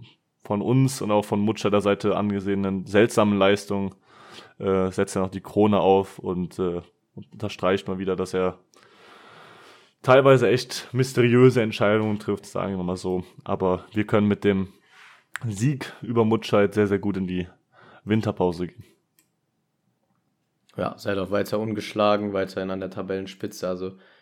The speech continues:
Speaker 2: ich glaub, ihr könnt euch da im Moment nicht so viel beschweren. Und deswegen würde ich dann auch gern zum letzten Spiel gehen. Das war eben dann Firmenich gegen Kommern. Das endete zwei zu null für die Gastgeber.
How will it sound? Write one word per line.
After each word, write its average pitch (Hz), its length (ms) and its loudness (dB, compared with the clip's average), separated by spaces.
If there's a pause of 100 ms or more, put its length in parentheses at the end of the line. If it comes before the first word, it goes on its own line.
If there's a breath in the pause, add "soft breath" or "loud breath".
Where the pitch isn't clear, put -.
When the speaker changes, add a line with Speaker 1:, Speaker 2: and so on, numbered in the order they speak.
(140)
Speaker 2:
ich - 120 -20
glaub, 90 160 -6
ihr 92 80 -8
könnt 92 220 -10
euch 92 160 -12
da 90 100 -10
im 90 80 -8
Moment 90 260 -10
nicht 95 160 -14
so 95 100 -16
viel 90 200 -12
beschweren. 98 560 -2 (560 soft breath)
Und 92 120 -8
deswegen 92 460 -4
würde 95 120 -4
ich 95 60 -10
dann 90 140 -8
auch 90 160 -10
gern 95 420 -4
zum - 240 -8
letzten 98 320 -6
Spiel 98 380 -6
gehen. 95 300 -4
Das 92 220 -8
war 87 160 -2
eben 90 180 -6
dann 90 140 -8
Firmenich 95 580 -8
gegen 107 320 -2
Kommern. 123 380 -4
Das 95 160 -6
endete 92 480 -8
zwei 95 380 -4
zu - 200 -12
null 92 280 -2
für 92 180 -12
die 87 140 -16
Gastgeber. 90 680 -6